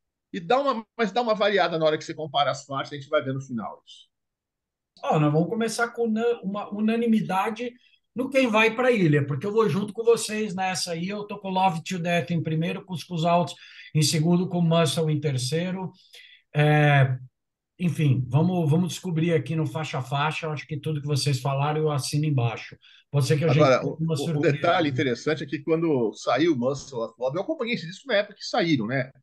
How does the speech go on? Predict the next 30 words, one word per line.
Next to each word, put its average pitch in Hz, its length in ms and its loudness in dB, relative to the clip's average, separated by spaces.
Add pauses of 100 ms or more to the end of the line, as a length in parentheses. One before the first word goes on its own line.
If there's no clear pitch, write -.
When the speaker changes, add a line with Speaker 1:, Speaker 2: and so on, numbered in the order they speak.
(140)
Speaker 1:
Já 127 100 -2
falei, 135 300 2
uma 110 140 -6
das 131 200 -4
poucas 196 360 0
vantagens 160 320 0
de - 60 -8
ser 156 120 -2
mais 143 240 -2
velho 156 280 0
é 190 40 -6
que 190 100 -16
você 185 260 -8
estaciona 165 400 -4
na 143 140 -2
porta 156 260 -2
do 139 100 -4
shopping, 190 560 -2 (560)
você 156 280 0
entra 208 160 0
primeiro 196 320 2
no 175 100 2
avião 170 400 2
e 247 40 2
o 240 40 0
resto 226 260 0
é 214 40 2
só - 220 -4
ladeira 247 300 0
abaixo. 139 340 -2